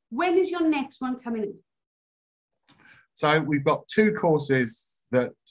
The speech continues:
Speaker 2: uh, there are still a few places left for in October,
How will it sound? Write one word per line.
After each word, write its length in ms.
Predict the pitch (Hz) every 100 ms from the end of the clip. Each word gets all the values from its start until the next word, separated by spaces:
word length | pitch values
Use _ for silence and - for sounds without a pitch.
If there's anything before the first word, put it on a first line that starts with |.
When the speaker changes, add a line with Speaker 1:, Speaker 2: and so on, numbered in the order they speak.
| -
Speaker 2:
uh, 160 | 127
there 120 | 123 120
are 60 |
still 520 | - - - 190 185
a 100 | 147
few 120 | 143 139
places 440 | 139 127 127 113
left 200 | 127 - _
for 400 | 117 113 113 - -
in 600 | 123 117 117 113 117 120 - _ _ 127
October, 580 | - - 143 143 151